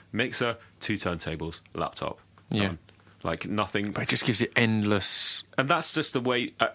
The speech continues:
Speaker 1: the
Speaker 2: choice and proportion.
Speaker 1: the wa-, that's the way that I've learned to D J, so that's the way that I'm comfortable with. I've tried with C D Js, I've tried with controllers.
Speaker 2: Yeah.
Speaker 1: I can do it. It just doesn't feel right, though.
Speaker 2: Yeah.
Speaker 1: Like, I like to have a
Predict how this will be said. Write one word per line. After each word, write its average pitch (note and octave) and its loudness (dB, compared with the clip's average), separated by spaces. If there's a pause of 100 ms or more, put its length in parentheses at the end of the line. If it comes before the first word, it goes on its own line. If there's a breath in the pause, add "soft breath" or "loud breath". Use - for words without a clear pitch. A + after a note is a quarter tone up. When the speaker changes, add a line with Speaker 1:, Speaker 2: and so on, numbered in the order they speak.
Speaker 1:
the A#2+ -8
Speaker 2:
choice A2 2
and G2 0
proportion. G#2+ -2
Speaker 1:
the C3 2
wa-, C3+ 0
that's - 0
the C3 0
way C3 2
that A#2+ 0
I've G#2 -2
learned A#2 0
to - -6
D G2+ 2
J, G2+ 2
so - -4
that's - -4
the F#2 -4
way F2+ 0
that D#2+ -2
I'm E2+ -4
comfortable E2+ -6
with. E2 -2
I've F#2+ 2
tried A2+ 2
with G2 -2
C G2+ 2
D F#2 0
Js, F2+ 0
I've E2+ -2
tried F#2 0
with F2+ -4
controllers. F#2+ -2 (300 loud breath)
Speaker 2:
Yeah. G2+ 0
Speaker 1:
I F#2 -2
can F#2+ -2
do A#2+ 2
it. G2 2 (180 soft breath)
It - -10
just - -4
doesn't D#2+ -4
feel D#2+ -4
right, D2+ -4
though. B1+ -8 (160)
Speaker 2:
Yeah. G2+ 2
Speaker 1:
Like, F2 -2
I F2+ 4
like F2+ 0
to F2 -6
have E2+ -4
a E2 -6